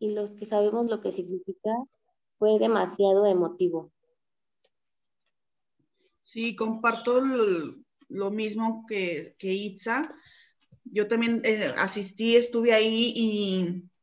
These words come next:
Speaker 2: pues, lamentablemente, pues, sí, una fe-, fue una actividad muy bonita porque se vio la unión, ¿verdad? De, de al menos de, de algunos clubes de aquí de la zona. Pero, pues, lamentablemente, el por qué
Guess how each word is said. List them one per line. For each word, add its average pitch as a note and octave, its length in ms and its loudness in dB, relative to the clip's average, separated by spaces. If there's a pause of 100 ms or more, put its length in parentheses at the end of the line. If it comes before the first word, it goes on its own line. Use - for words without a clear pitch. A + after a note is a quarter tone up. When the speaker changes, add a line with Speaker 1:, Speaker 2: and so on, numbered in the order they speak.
(140)
Speaker 2:
pues, A3 180 4
lamentablemente, A#3 920 6
pues, B3+ 180 0
sí, D4 80 0
una D#4 160 0
fe-, - 320 0
fue C#4 100 -2
una E4 120 2
actividad A#3+ 480 2
muy B3+ 140 6
bonita B3+ 640 2 (600)
porque A#3 320 2
se A3+ 200 2
vio A#3 680 2
la C4 120 2
unión, A#3+ 680 0 (160)
¿verdad? G#3+ 380 -2
De, A3 280 -2
de F#3 160 -6
al G3+ 100 -2
menos G#3 260 -6
de, A3 260 -6
de F3+ 100 -10
algunos G3+ 360 -8
clubes A3 300 0
de G3 60 0
aquí F#3 200 -6
de G#3 100 0
la G3+ 140 0
zona. A3+ 500 -2 (880)
Pero, B3 260 4
pues, A#3+ 180 2
lamentablemente, C4+ 1160 2
el A#3 160 -4
por A3+ 300 -2
qué C#4 440 -2